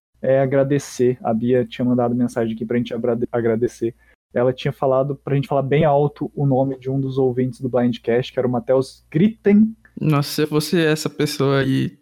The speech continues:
Speaker 2: tivesse ouvido uma piada tão tenebrosa, <laughs> para de ouvir agora o podcast. <laughs> Imagina quantas vezes ele não já ouviu essa mesma piada. Mas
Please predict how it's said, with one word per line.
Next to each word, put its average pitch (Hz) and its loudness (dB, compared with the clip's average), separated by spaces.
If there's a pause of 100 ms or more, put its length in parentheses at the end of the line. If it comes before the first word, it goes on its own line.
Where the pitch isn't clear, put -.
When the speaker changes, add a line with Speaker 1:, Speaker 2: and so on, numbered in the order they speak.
Speaker 2:
tivesse 127 -2
ouvido 127 0
uma 131 0
piada 131 0
tão 139 0
tenebrosa, 131 2 (560)
<laughs> - -8
para 135 0
de 131 0
ouvir 127 2
agora 135 2
o - -6
podcast. 147 0
<laughs> - -20 (960)
Imagina 156 2
quantas 165 0
vezes 156 4
ele 147 4
não 151 4
já 160 2
ouviu 147 0
essa 147 0
mesma 156 2
piada. 120 0 (220)
Mas 131 -2